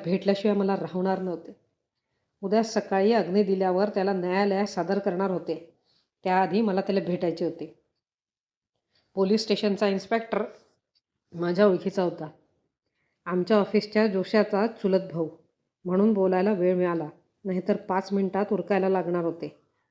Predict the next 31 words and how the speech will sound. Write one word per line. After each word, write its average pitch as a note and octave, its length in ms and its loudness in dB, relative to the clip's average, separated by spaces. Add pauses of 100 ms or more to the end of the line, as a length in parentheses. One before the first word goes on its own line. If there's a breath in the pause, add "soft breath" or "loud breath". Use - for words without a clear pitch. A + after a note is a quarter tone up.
(360)
मी G3+ 140 4
लॉकअपजवळ F#3 540 2
गेलो. E3+ 340 0 (1120)
अनिकेत F#3 340 2
शांत G#3+ 420 -2
बसला F#3+ 320 0
होता. D#3+ 220 -6 (720)
गुन्हा F3 280 2
केलाय G3+ 360 2
असे G#3+ 160 0
वाटतच G3 460 -2
नव्हते. E3 360 -2 (1160)
मला F3+ 220 2
पाहून G3+ 380 0
तो G3+ 140 0
धावत F3 300 0
धावत F#3 320 2
लॉकअपच्या G3 380 2
दाराशी F3 400 -2
आला. D3+ 160 -6 (880)
लॉकअपच्या G3 440 0
दाराशी F#3 400 0
येऊन G#3 260 4
लोखंडी G3 420 4
सळ्यांमधून G3 640 2
अनिकेतने F#3 460 -2
माझा F3+ 280 0
हात F3+ 180 -4
धरला F3 360 -4 (280 soft breath)
आणि F3 120 0
म्हणाला, F3 340 -2